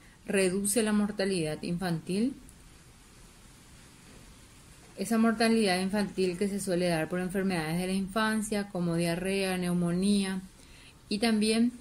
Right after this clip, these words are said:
en el caso de padecerla, eh, favorece a su pronta recuperación. La lactancia materna contribuye a la, a la salud y al bienestar de la madre,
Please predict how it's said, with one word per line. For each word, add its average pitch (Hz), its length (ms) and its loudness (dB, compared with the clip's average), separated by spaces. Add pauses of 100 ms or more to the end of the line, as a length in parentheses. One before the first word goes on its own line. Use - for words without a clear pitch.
(200)
en 208 80 2
el 208 100 2
caso 202 280 0
de 220 100 2
padecerla, 233 800 0 (720)
eh, 185 380 -2
favorece 208 480 2
a 202 60 0
su 220 120 0
pronta 185 300 -2
recuperación. 185 800 -2 (800)
La 196 100 0
lactancia 190 500 0
materna 196 480 0
contribuye 185 580 0
a 180 160 0
la, 180 260 -4
a 180 140 -6
la 185 140 -4
salud 180 320 -2 (120)
y 185 120 -4
al 170 220 -2
bienestar 175 460 -2
de 165 60 0
la 165 140 0
madre, 196 520 -4